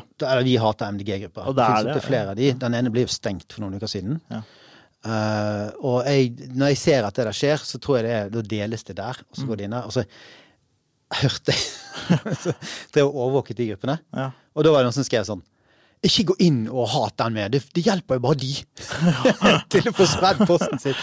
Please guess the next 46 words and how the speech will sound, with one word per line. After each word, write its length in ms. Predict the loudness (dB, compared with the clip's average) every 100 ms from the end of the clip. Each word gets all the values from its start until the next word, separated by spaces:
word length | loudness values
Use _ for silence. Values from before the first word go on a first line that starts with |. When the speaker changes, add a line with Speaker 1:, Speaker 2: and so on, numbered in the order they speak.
| -10 -8
Speaker 1:
Så 200 | -2 2
at 120 | 2 2
liksom, 240 | 4 2 0 -10 -4 -4 -2
men 180 | 2 2 0
det, 140 | 0 2
jeg, 280 | 6 4 2
det 180 | 4 6
der 120 | 6
begynte 320 | 4 4 4
egentlig 240 | 2 2 2
med 160 | 4
Ja 160 | 4 4
til 120 | 2
bil 180 | -2 -2
i 60 |
Oslo, 300 | -4 0 0 0 -6
Speaker 2:
Ja. 220 | -4 -4
Speaker 1:
som 220 | -2 0 4
var 160 | 4
en 80 | 4
sånn 120 | -2
side 380 | -2 -4 -2 -2
som 120 | 0
var 120 | 0 0
liksom, 200 | -2 -4
gikk 160 | -2
veldig 320 | -2 -2 -4 -4 -8
utover 600 | -8 -6 -6 -6 -8 -12 -14 _ _ _
på 140 | -6 -4
M 120 | -4
D 60 | -4
G 100 | -4
i 40 |
Oslo, 260 | -4 0 0
så 100 | 4
har 60 | 2
Speaker 2:
Ja. 60 |
Speaker 1:
liksom, 220 | 2 0 -2 _ _ _ _ _ _ _
eh, 160 | -18 -16 -12 -8
Speaker 2:
Ja, 80 | -6
det 160 | -2
Speaker 1:
den 180 | 0 2
er 40 | 2
jo 60 | 0
drept 300 | -2 -6 -4 0
da, 140 | 0